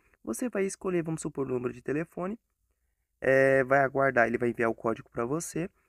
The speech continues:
Enviando o código pra você, você vai informar esse código aqui e,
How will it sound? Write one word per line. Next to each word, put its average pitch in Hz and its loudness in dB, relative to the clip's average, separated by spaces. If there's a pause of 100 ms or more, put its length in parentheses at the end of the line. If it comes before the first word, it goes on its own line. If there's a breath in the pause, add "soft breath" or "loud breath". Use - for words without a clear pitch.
(160 soft breath)
Enviando 196 -2
o 190 -6
código 170 -4
pra 160 -6
você, 151 -2
você 120 -2
vai 123 -2
informar 135 -2
esse 113 -6
código 113 -4
aqui 175 -4 (580)
e, 226 -2